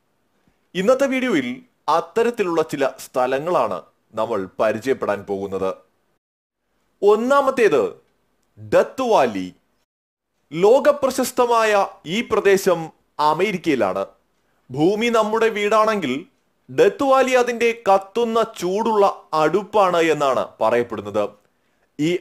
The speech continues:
അതിശയകരമായ മരുഭൂമി രേഖപ്പെടുത്തിയിട്ടുള്ള ഏറ്റവും ഉയർന്ന താപനില അൻപത്തിയാറ് പോയിന്റ്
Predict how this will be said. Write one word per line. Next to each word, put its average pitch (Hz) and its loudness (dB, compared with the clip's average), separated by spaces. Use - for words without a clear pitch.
അതിശയകരമായ 214 2
മരുഭൂമി 196 -2
രേഖപ്പെടുത്തിയിട്ടുള്ള 240 0
ഏറ്റവും 202 2
ഉയർന്ന 226 0
താപനില 196 0
അൻപത്തിയാറ് 214 -2
പോയിന്റ് 175 2